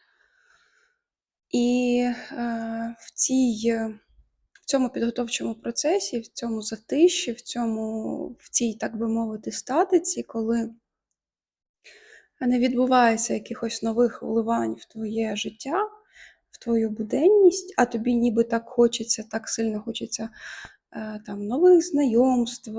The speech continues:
нових зустрічей, е, не знаю, нових людей, нової роботи, нового середовища, і все це хочеться якось одразу.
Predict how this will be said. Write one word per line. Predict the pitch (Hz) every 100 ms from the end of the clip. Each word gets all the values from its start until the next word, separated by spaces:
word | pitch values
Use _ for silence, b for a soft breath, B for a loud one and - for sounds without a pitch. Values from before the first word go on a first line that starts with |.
| 226 226 220 220 _ _ _ _ _ _ b b -
нових | 226 247 349 302
зустрічей, | 226 226 277 254 254 247 233 - 240 247 240
е, | 240 233 226 226 220
не | 240
знаю, | 233 226 220 220
нових | 254 370 370
людей, | 294 233 247 240
нової | 240 269 339 285
роботи, | 247 220 247 247
нового | 220 262 285
середовища, | - 254 254 440 311 220
і |
все | - 294
це | 285
хочеться | 269 262 - 247
якось | 247 240 -
одразу. | 214 294 466 427